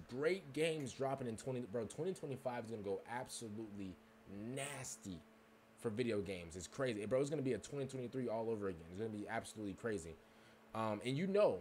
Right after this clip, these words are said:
listen, you know, bro,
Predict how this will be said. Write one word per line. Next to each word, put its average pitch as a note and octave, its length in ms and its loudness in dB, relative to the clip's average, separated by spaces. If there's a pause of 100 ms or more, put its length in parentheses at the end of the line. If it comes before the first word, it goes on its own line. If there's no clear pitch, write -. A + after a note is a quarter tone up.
listen, A#2+ 280 0 (440)
you B2+ 220 2
know, F#3+ 400 8 (1080)
bro, A#2+ 200 4